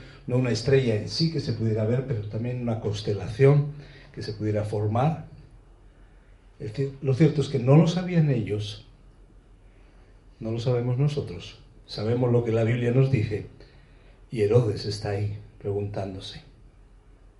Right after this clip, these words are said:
Ellos estaban buscando a alguien que había, versículo dos, nacido,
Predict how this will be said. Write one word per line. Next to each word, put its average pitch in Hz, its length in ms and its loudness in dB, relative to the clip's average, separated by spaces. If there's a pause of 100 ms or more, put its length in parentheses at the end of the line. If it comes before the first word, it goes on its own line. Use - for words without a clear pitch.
(540)
Ellos 120 260 -4
estaban 131 380 2
buscando 127 420 2
a 120 40 6
alguien 135 240 4
que - 100 0
había, 113 320 2 (1900)
versículo 110 360 -2
dos, - 320 0 (600)
nacido, 117 560 0